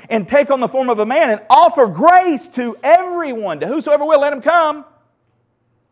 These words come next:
So that when every man stands before a holy God,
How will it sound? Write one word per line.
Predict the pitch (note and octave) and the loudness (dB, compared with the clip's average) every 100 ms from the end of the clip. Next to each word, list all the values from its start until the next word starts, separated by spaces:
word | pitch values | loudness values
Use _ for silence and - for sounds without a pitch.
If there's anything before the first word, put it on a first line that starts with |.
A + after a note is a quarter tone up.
| _ _ | _ _
So | - | -4
that | A#3 A3 | 0 0
when | G#3+ | 0
every | A#3+ D#4+ D#4 D4+ D4+ | 2 4 4 0 -4
man | C#4 C#4 C4+ A#3+ | -4 -4 -6 -8
stands | - C4 A3+ | -8 -8 -8
before | A#3+ A#3 A#3 | -10 -4 -4
a | |
holy | A3 A3+ | -2 -6
God, | G3 A#3 G3 | -2 -2 -2